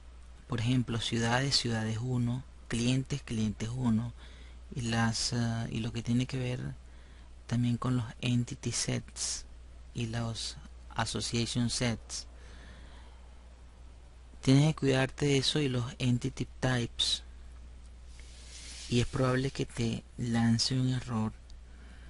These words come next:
al validarlo. La idea es que cuando, que esta conexión no se pierda,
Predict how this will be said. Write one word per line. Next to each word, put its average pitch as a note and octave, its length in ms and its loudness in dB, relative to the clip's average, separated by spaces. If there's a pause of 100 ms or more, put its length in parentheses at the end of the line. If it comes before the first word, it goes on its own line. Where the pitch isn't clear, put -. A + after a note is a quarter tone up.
(420)
al B2 480 0 (1400)
validarlo. A2+ 880 4 (1200)
La B2+ 180 4
idea C#3 460 4
es C3 460 4 (200)
que - 140 -4
cuando, A2+ 880 2 (960)
que B2+ 140 2
esta B2 180 0
conexión C3+ 680 2
no B2 140 4
se - 160 2
pierda, G2 720 -2